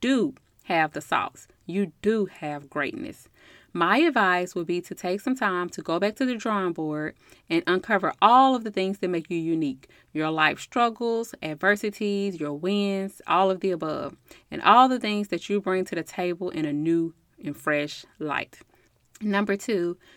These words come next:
when you copy others, they will always be a step ahead of you, which means that your ideas, your business, your everything will have a hard time at scaling and becoming all that it could be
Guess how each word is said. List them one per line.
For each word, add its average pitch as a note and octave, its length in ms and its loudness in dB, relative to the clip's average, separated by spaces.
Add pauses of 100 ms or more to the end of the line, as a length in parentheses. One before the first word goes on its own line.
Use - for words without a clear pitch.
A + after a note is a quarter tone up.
(140)
when F#3+ 160 -2
you B3+ 100 6
copy C4+ 480 0
others, E3 540 -2 (640)
they C4 200 2
will - 80 6
always E3+ 380 -2
be D#3 80 0
a D3 40 -2
step - 280 -6
ahead - 280 -4
of - 80 -8
you, - 300 -10 (120)
which E3+ 200 0
means F#3 280 2
that D#3+ 160 -4
your F3+ 260 -2
ideas, E3+ 720 -2
your E3+ 240 2
business, D#3+ 920 -2
your E3+ 220 2
everything D#3+ 600 -2
will D#3 140 -4
have D#3+ 240 -2
a D3 60 -4
hard G3 440 0
time F3 400 -2
at D3+ 180 -8
scaling F3+ 760 -2 (260)
and D#3+ 100 -4
becoming F3 480 -2
all E3+ 200 0
that E3 120 -4
it D#3 120 -6
could D#3 220 -14
be C#4 360 4